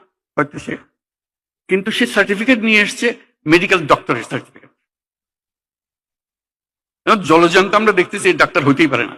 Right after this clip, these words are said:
এ দেখা হচ্ছে ডাক্তার না সে, কিন্তু সার্টিফিকেট নিয়ে এসছে ডাক্তারের সার্টিফিকেট। ওই ডাক্তারের সার্টিফিকেট নিয়ে চাকরি নিয়ে এখানে এসছে। আমরা কতটা বাছাই করবো আমরা? লজ্জায় মাথা হেঁট হয়ে যায়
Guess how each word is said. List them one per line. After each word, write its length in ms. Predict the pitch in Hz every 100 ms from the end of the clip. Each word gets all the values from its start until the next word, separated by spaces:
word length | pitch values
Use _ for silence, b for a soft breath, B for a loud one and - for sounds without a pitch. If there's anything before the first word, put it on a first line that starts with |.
| - -
এ 60 | -
দেখা 180 | 202 208
হচ্ছে 140 | 202
ডাক্তার 280 | 170 - 170
না 180 | 160 185
সে, 120 | 123
কিন্তু 200 | 180 202
সার্টিফিকেট 340 | 220 226 247
নিয়ে 140 | 175 131
এসছে 180 | - - _ _ _ _ _ 135
ডাক্তারের 260 | 123 120
সার্টিফিকেট। 280 | - - -
ওই 100 | 175
ডাক্তারের 360 | 180 175 214 220
সার্টিফিকেট 360 | 208 240 247
নিয়ে 160 | 233 240
চাকরি 260 | - -
নিয়ে 120 | 302 208
এখানে 220 | 202 123
এসছে। 200 | - - _ _ _ _ _ _ _ _ _ _ _
আমরা 140 | 160 190 -
কতটা 320 | 147 226 214
বাছাই 260 | 131 135 120
করবো 220 | 107 110
আমরা? 280 | - - _ _ _ _ _ _ _ _ _ _ _ _ _ _ _ _ _ _ _ _ _ _ _ _ -
লজ্জায় 380 | 143 139 147 160
মাথা 220 | 135 156
হেঁট 260 | 131 156 151
হয়ে 220 | 139 120
যায় 240 | 110 -